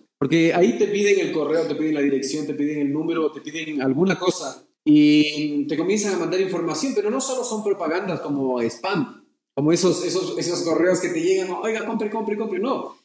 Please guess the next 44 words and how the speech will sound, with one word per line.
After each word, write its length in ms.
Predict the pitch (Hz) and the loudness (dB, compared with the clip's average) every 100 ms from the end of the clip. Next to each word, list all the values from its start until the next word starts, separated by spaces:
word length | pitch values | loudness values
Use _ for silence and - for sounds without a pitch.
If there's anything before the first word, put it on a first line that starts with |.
| _ | _
Era 160 | - 226 | -2 2
información 640 | 262 220 180 156 - 214 208 | 2 2 0 -2 -2 -2 0
realmente 580 | 190 185 190 214 208 | 2 2 2 0 2
de 520 | 190 180 170 151 131 135 | 2 4 2 0 0 -2
valor 320 | 143 233 262 | 0 0 -2
que 100 | 165 | -2
nos 120 | 151 | -2
servía 400 | 160 135 143 202 | -2 -2 0 2
a 40 | 196 | 2
nosotros 420 | 175 190 190 185 | 0 -2 -2 -2
como 200 | 185 185 | -2 -2
padres 520 | 185 185 185 175 - - _ _ _ | 0 0 0 -4 -8 -18 _ _ _
y 640 | 170 165 165 156 156 147 - | 0 4 6 6 4 0 -4
como 380 | 160 156 156 151 | -2 0 2 2
a 80 | 156 | 2
mí 100 | 190 | 4
me 100 | 202 | 4
gustaba 260 | 180 190 | 4 2
el 80 | 180 | 0
emprendimiento, 600 | 165 165 160 170 180 170 | 0 0 2 2 2 0
yo 200 | 135 151 | 0 0
fui, 320 | 151 165 180 165 | 0 2 4 2
estudié 380 | 135 143 151 160 | 0 -2 -2 -4
pensamiento 560 | 151 135 147 151 151 | -6 -8 -8 -8 -8
crítico, 340 | 151 180 175 139 | -8 -8 -8 -8
emprendimiento 840 | 135 135 135 156 175 170 151 - | -4 -4 -2 0 0 -2 -6 -6
e 80 | 143 | -8
inglés 360 | 135 147 196 - | -6 0 0 2
en 60 | 151 | 2
la 60 | |
universidad. 600 | 147 151 - 196 165 - - | 4 4 2 -2 -2 -6 -8
Yo 380 | 151 151 156 | -8 -4 0
me 120 | 214 226 | 2 0
suscribí 600 | 202 - 180 190 247 233 | -2 -2 -2 0 0 0
a 100 | 180 | -2
algunos 600 | 170 165 226 226 196 151 | 0 0 2 2 0 0
de 80 | 180 | -2
estos 160 | 180 190 | -2 -2
programas 840 | 170 160 180 196 180 - - 147 | -2 -2 0 0 0 -2 -4 -4
de, 460 | 139 143 143 139 135 | 0 2 2 2 0
de 100 | 156 | 2
audio, 360 | 196 269 165 135 | 2 0 -2 -2
de 80 | |
radio, 480 | 135 180 - 151 - | 0 0 0 0 -2